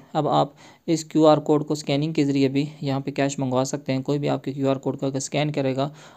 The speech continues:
तो वो तमाम के तमाम अकाउंट की इन्फॉर्मेशन डायरेक्टली उसके पास चली जाएगी। तो ये एक नया फीचर जो बैंक अल हबीब ने यहाँ पे ऐड किया हुआ है। उसके बाद हम देख लेते हैं कि यहाँ पे हम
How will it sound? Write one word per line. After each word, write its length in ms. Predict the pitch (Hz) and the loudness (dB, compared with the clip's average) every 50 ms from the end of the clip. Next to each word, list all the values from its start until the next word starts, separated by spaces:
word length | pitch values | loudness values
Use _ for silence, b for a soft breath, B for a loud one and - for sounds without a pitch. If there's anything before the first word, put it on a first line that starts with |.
| B - | B -2
तो 60 | 156 | -2
वो 40 | 143 139 | -2 0
तमाम 300 | 147 143 143 143 143 143 | 0 0 0 0 0 0
के 80 | 147 | -2
तमाम 240 | 143 147 139 139 135 | -2 0 0 0 0
अकाउंट 300 | 131 135 135 135 139 135 | 0 0 -2 -2 -2 -2
की 80 | - 143 | -4 -4
इन्फॉर्मेशन 540 | 135 131 - 139 131 131 131 - - 139 | -4 -4 -4 -4 -4 -4 -6 -6 -6 -6
डायरेक्टली 320 | 135 131 131 131 - 143 127 | -4 -4 -4 -4 -6 -8 -10
उसके 160 | - - 147 | -6 -6 -6
पास 260 | 143 139 135 143 143 | -2 -2 -2 -4 -4
चली 220 | - - 123 123 120 | -4 -4 -2 -2 -2
जाएगी। 360 | 131 123 120 120 127 123 139 143 B B B B B B B B - | -2 -4 -4 -4 -6 -8 -10 -10 B B B B B B B B 0
तो 80 | 160 151 | 0 2
ये 240 | 143 147 175 180 185 196 | 2 4 4 4 4 6
एक 180 | 185 165 160 165 | 4 2 2 2
नया 200 | 156 160 160 156 | 4 4 4 4
फीचर 300 | 156 160 143 147 151 139 | 4 0 2 4 4 4
जो 180 | 139 143 139 | 6 4 4
बैंक 220 | 135 135 131 131 139 | 4 2 0 0 0
अल 100 | 135 135 | 0 0
हबीब 260 | 127 127 131 135 139 | 0 0 0 -2 0
ने 80 | 143 143 | -2 -2
यहाँ 200 | 139 131 123 123 | 0 0 -2 0
पे 120 | 135 135 | 0 0
ऐड 180 | 139 127 123 123 | 0 0 -2 -2
किया 160 | - 131 127 | 0 0 0
हुआ 160 | 123 120 123 | 0 0 -2
है। 100 | 123 120 B B B B B B B B | -4 -4 B B B B B B B B
उसके 180 | 226 - - 220 | -2 2 6 8
बाद 140 | 214 208 | 10 10
हम 120 | 208 196 175 | 10 8 8
देख 200 | 160 160 160 - | 6 6 8 6
लेते 180 | 180 180 190 | 4 6 6
हैं 100 | 185 185 | 2 4
कि 80 | 180 170 | 4 2
यहाँ 220 | 151 139 135 156 | 4 4 4 4
पे 120 | 165 - 160 | 4 2 2
हम 200 | 147 147 160 | 2 2 2